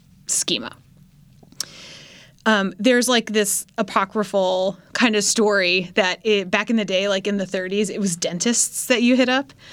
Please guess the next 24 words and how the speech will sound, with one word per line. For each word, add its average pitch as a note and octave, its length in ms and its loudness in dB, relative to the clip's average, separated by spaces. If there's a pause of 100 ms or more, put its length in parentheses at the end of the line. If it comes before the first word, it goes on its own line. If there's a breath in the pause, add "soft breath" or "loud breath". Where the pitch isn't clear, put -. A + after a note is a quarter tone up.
(220 loud breath)
Like, A3+ 200 0
dentists A#3 440 2
were B3+ 140 4
the B3 100 4
people B3 360 2
that B3 160 2
had A#3 240 0
extra A3 280 -2
money G#3+ 300 2
that G#3+ 160 2
you G#3+ 160 2
could A#3 160 2
go G#3 320 2
and, G#3+ 140 2
like, G3 200 -2
ask F#3 260 0
to A3+ 100 4
invest F3+ 340 0
in G3+ 100 2
your F#3 160 0
films. F3+ 420 -2 (420 loud breath)
There's A3+ 260 2
this, B3+ 180 0
like, G#3 300 0